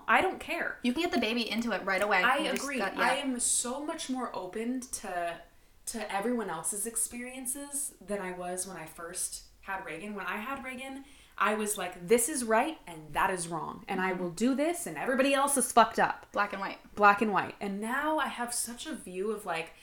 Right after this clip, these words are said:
Speaker 1: I've seen how you guys have raised Rainey. I've seen how Kendall and Trey, or Kendall and Trey,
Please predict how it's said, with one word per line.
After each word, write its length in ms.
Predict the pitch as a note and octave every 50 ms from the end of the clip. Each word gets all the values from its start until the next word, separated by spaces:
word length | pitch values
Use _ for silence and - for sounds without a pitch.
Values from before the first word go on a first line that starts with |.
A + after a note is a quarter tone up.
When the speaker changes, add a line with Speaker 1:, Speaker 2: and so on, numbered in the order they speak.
| - - -
Speaker 1:
I've 180 | - G3 G3+ -
seen 280 | - - A3+ A3 A3
how 360 | G3+ G#3+ A3+ A3+ A3+ A3+ A3+ - -
you 180 | F#3+ F#3+ G#3+ A3
guys 240 | A3 A3 G#3+ G#3 -
have 120 | A3 G3
raised 280 | G3 G3 F#3+ F#3 - -
Rainey. 240 | E3+ E3 D#3+ D#3+ D#3+ -
I've 140 | F3+ F3 -
seen 200 | - F#3+ F#3 D#3+
how 100 | E3 F3
Kendall 320 | - - - D#3+ D#3+ E3
and 100 | E3+ E3
Trey, 280 | - G3 F#3+ G3 G3+ - - - - - -
or 180 | G3+ F#3 E3+ E3
Kendall 280 | - - - D#3+ D#3+
and 100 | D#3+ D#3+
Trey, 140 | - G#3 F#3